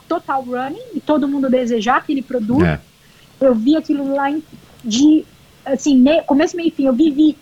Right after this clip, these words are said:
Speaker 1: aquilo, não só vi, ninguém me contou, eu, foi vivência. Aí eu voltei de lá com uma cabeça, né?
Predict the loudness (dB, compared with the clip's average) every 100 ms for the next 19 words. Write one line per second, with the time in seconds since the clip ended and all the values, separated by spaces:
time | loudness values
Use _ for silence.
0 | -14 -14 -10 -6 -4 -2 0 -2 2 0
1 | 0 -2 0 0 0 0 0 0 -2 -2
2 | -6 _ -12 -4 -2 0 -2 -4 -8 -10
3 | -12 -14 -18 _ _ _ _ -20 -10 0
4 | 2 2 0 -4 -6 -4 -2 0 -2 -4
5 | -12 -10 -10 -8 -8 -8 -12 -12 -10 -10
6 | -12 -18 _ _ -18 -14 -14 -18 _ -16
7 | -10 -10